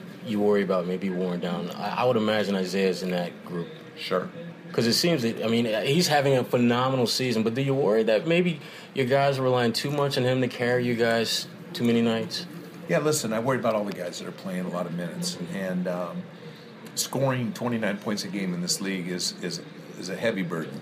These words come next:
Speaker 1: Yeah.
Speaker 2: It's, that's hard to do.
Speaker 1: Doesn't
Speaker 2: I'm
Speaker 1: happen
Speaker 2: not,
Speaker 1: a lot.
Speaker 2: I'm not sure people understand. Not only does it not happen a lot, but I think, I'm not sure that f-, general fans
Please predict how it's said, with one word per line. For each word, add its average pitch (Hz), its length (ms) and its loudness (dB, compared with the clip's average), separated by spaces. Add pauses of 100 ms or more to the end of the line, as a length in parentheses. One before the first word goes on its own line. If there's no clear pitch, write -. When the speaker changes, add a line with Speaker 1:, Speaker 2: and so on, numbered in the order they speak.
Speaker 1:
Yeah. 302 280 -6 (420)
Speaker 2:
It's, - 240 0
that's 110 280 0
hard 110 380 2
to 92 60 -4
do. 85 180 -6 (100)
Speaker 1:
Doesn't 120 220 4
Speaker 2:
I'm 117 60 4
Speaker 1:
happen 175 240 4
Speaker 2:
not, 107 60 2
Speaker 1:
a - 40 4
lot. 113 80 2
Speaker 2:
I'm 120 60 0
not 131 160 2
sure 123 220 0
people 107 440 -6
understand. 92 880 -2 (540)
Not 123 180 2
only 143 180 2
does 110 200 0
it 98 60 -4
not 98 200 -4
happen - 380 -4
a 95 60 -4
lot, 90 320 0 (100)
but 101 160 0 (580)
I 113 80 0
think, 139 320 -4 (260)
I'm 117 140 -2
not 143 200 0
sure 113 500 0
that 98 220 -6
f-, - 200 -12 (160)
general 104 360 0
fans 98 760 -2